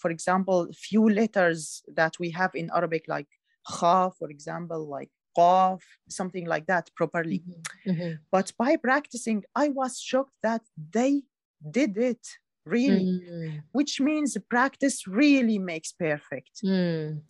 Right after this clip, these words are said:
Speaker 1: So yes, some people will find it difficult at the beginning, but trust me, practice makes perfect. So what I would say that everybody should practice as much as they can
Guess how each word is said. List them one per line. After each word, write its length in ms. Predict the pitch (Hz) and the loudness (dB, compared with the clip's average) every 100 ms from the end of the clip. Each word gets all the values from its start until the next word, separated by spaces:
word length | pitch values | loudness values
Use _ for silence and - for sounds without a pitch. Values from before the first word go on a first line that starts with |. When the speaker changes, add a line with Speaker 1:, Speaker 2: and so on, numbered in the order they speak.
| - | 2
Speaker 1:
So 400 | 202 190 180 - _ - | 4 6 2 0 _ -8
yes, 520 | 190 202 311 320 - - | -4 2 4 2 -6 -2
some 200 | 294 302 | -2 0
people 300 | 330 269 247 | -2 0 0
will 140 | 254 | -2
find 320 | 254 214 214 | -2 -2 -2
it 140 | 208 180 | -6 -8
difficult 420 | 233 220 226 214 | -8 -2 -2 -2
at 120 | 185 | -4
the 80 | 196 | -4
beginning, 520 | 190 190 202 202 196 - _ _ _ - - _ | -4 -4 -2 0 0 -2 _ _ _ -20 -20 _
but 180 | 185 - 175 | 0 0 -2
trust 300 | 226 262 - | 0 0 4
me, 140 | 233 240 | 4 4
practice 460 | 214 220 - 214 - | 2 0 -2 -4 -2
makes 280 | 233 - | -2 -2
perfect. 540 | - 180 180 - 151 - | -2 0 0 -2 -4 -4
So 680 | - - - 196 185 180 - _ _ | -12 -8 0 4 4 2 -2 _ _
what 200 | 214 269 | 0 2
I 140 | - 294 | 2 2
would 200 | 269 247 | 0 -8
say 300 | - 202 196 | -8 -8 -8
that 380 | 180 185 190 - _ _ _ _ _ _ _ | -4 -2 -2 -8 _ _ _ _ _ _ _
everybody 580 | 247 285 269 220 240 208 | 4 4 2 -2 -4 -4
should 260 | - 220 190 | -6 -8 -8
practice 520 | - 202 202 208 196 - | -2 -2 -2 -6 -8 -4
as 280 | 202 226 214 | 0 0 0
much 300 | 202 208 - - | -4 -4 -8 -4
as 220 | 190 175 | -2 -2
they 200 | 175 170 | -2 -2
can 500 | - 202 180 170 165 | -2 0 2 0 -4